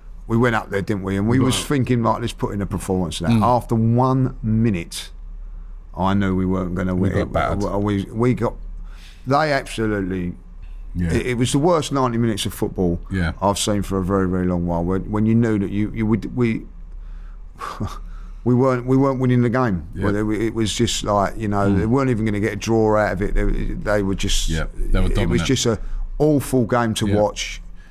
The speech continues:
Speaker 2: And again, following that game, they went top of the league again. Remember the last time they went top of the league? 'Cause a lot of people forget that, you know. They'd gone top of the league earlier on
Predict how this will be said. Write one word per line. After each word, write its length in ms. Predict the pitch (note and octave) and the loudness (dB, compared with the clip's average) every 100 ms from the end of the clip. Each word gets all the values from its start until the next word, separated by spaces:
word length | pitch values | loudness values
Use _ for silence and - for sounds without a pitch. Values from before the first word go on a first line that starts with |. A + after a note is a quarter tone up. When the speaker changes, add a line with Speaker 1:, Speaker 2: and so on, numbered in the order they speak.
| - | -4
Speaker 2:
And 160 | G#2 | 0
again, 560 | G#2 F2+ C3 C3 B2+ B2+ - - - - - - | 2 2 2 2 0 -4 -16 -18 -18 -16 -16 -4
following 340 | B2+ A#2+ A#2 | 0 2 4
that 160 | A2+ G2+ | 2 2
game, 280 | A#2 A2+ | 2 2
they 100 | G#2+ | 2
went 260 | G#2+ G#2+ F#2 | 2 0 -2
top 220 | - A2 | -2 0
of 60 | G#2+ | 2
the 80 | G#2+ | 4
league 260 | A#2 G2+ | 4 2
again. 460 | G#2 B2 A#2+ B2 B2 | 0 2 2 2 2
Remember 300 | G#2 A2+ A#2 | 0 2 4
the 100 | A2+ | 4
last 280 | B2+ C#3+ - | 4 2 0
time 180 | B2 A2 | 0 2
they 100 | A2+ | 0
went 220 | A2 G2 | 0 -2
top 160 | A2 F#2 | -4 -2
of 80 | G#2 | -2
the 80 | |
league? 200 | G2 G#2+ | 0 -2
'Cause 140 | - B2+ | 0 0
a 60 | |
lot 80 | A3 | 0
of 60 | A#3+ | 0
people 180 | F3+ B2+ | -2 -2
forget 300 | D3 D#3+ A2+ | 0 0 -2
that, 160 | G2+ | -6
you 60 | F2 | -6
know. 180 | F2+ F2+ - - - | -6 -6 -8 -12 -2
They'd 200 | A#2 - | -2 0
gone 220 | E3+ F3 | 2 2
top 200 | F3 D3 | 0 0
of 80 | C3 | 2
the 60 | |
league 220 | B2 B2 A#2 | 4 4 4
earlier 380 | C#3 C3 A#2 | 4 4 4
on 240 | A2 F#2 | 2 0